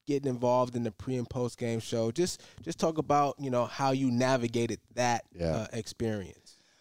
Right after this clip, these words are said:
Speaker 2: Well, believe it or not, it's been ten years. And, and this makes ten years now that, uh, I've been on the other side of, uh,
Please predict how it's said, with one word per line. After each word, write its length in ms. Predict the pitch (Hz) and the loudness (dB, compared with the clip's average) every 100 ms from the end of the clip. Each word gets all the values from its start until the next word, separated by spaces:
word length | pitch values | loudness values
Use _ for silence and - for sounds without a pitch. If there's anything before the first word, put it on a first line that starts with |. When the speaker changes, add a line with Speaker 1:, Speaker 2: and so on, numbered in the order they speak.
| _ _ | _ _
Speaker 2:
Well, 140 | 131 127 | 4 6
believe 240 | 131 160 | 6 6
it 80 | 131 | 6
or 60 | |
not, 200 | 120 131 | 6 6
it's 80 | 113 | 4
been 180 | 104 127 | 2 2
ten 300 | - 135 117 | 2 2 4
years. 460 | 110 92 80 - - _ _ _ _ - | 6 4 2 -4 -12 _ _ _ _ -8
And, 320 | 95 98 82 | -2 0 0
and 260 | 78 101 101 | 0 -2 2
this 220 | 113 113 | 0 2
makes 320 | 123 117 - - | 2 2 -2 -6
ten 320 | - 131 135 | 0 2 4
years 420 | 127 120 113 104 104 | 4 6 4 2 2
now 400 | 107 107 104 101 | 4 4 4 4
that, 240 | 101 98 | 4 4
uh, 420 | 98 98 95 90 - | 4 4 4 0 -2
I've 240 | 92 92 | 0 2
been 140 | 95 104 | 2 2
on 140 | 95 | 4
the 120 | 95 | 4
other 120 | 101 92 | 2 2
side 400 | - 101 95 90 | 2 4 4 4
of, 240 | 90 82 | 2 2
uh, 300 | 90 85 85 | 2 2 0